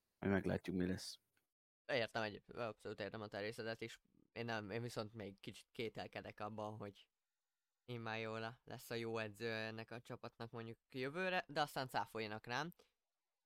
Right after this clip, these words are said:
Speaker 2: Egyébként én se, tehát pótlót, vagy olyan embert, aki el-, őt tökéletesen helyettesíteni tudja, én se tudok, de hát ahogy te is mondtad, nem mi ülünk ott a vezetőségben.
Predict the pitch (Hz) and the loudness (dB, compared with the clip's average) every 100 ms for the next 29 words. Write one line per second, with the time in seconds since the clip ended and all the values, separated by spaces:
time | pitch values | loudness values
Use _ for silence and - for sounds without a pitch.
0 | _ 78 107 117 123 120 - _ - 123 | _ -2 -2 0 0 -2 -10 _ -6 -2
1 | 113 120 113 _ - 127 - - 123 123 | -2 0 -2 _ 0 0 -2 -14 -16 -16
2 | _ _ _ _ _ 131 131 - 127 123 | _ _ _ _ _ -2 -2 2 2 2
3 | - 123 120 123 127 123 123 120 127 123 | 0 0 4 6 6 4 2 2 0 0
4 | 113 120 127 117 127 139 127 123 127 131 | 2 2 2 -2 -2 -2 -2 -2 0 0
5 | 123 135 131 127 123 123 - _ _ _ | 0 -4 -6 -2 -2 -2 -8 _ _ _
6 | _ - 123 120 117 117 117 123 123 139 | _ -6 0 4 6 6 4 2 2 0
7 | 147 139 135 90 117 - 107 - 110 - | 2 2 2 0 0 -2 -4 -2 -4 -4
8 | 95 - 107 110 110 113 120 123 123 123 | -4 -2 -2 -2 -2 0 0 0 -2 -2
9 | - 113 117 120 - 117 - 123 113 120 | -2 -4 -2 -2 0 0 2 0 2 2
10 | 120 | 2